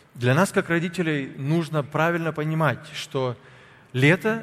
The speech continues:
это еще одна уникальная возможность, чтобы заниматься нужным и стратегичным делом,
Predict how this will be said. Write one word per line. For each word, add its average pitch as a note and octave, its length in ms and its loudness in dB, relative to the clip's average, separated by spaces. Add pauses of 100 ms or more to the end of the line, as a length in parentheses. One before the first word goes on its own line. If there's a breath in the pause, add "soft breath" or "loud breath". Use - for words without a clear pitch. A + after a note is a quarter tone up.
это C#3+ 240 -2
еще C#3+ 360 -2
одна E3 240 -2
уникальная E3 560 -2
возможность, C#3 1040 -4 (500 loud breath)
чтобы C3+ 480 0 (560)
заниматься C#3+ 1000 0
нужным C#3 760 -2
и B2+ 80 -8
стратегичным C3 760 -6
делом, E3+ 420 2